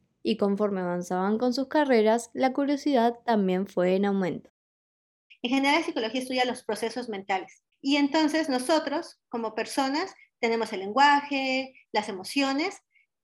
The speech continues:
Speaker 2: pero en una visión biológica esto no nos viene de la nada. Somos animales y entonces toda nuestra evolución es compartida con muchas otras especies. Y entonces es esta visión completa de,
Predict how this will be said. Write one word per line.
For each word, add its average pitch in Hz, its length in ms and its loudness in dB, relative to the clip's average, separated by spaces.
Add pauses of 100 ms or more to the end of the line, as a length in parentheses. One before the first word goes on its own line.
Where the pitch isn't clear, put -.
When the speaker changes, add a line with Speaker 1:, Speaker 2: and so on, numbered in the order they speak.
(100)
Speaker 2:
pero 302 600 4
en 240 220 0
una 262 260 0
visión 254 320 -4
biológica 262 880 -2
esto 240 220 -4
no 240 120 0
nos 233 160 -2
viene 226 200 -2
de 214 80 -2
la 190 140 -4
nada. 220 340 -2 (440)
Somos 262 300 0
animales 247 580 -2
y 233 60 -6
entonces 240 280 -4
toda 247 360 0
nuestra 214 340 -6
evolución 214 440 -2
es 254 120 -6
compartida 226 680 -2
con 214 100 -6
muchas 214 240 -8
otras 214 200 -4
especies. 269 440 -2 (180)
Y 262 100 4
entonces 269 540 2
es 254 200 0
esta 311 180 0
visión 254 440 -2
completa 262 720 -2
de, 226 180 -2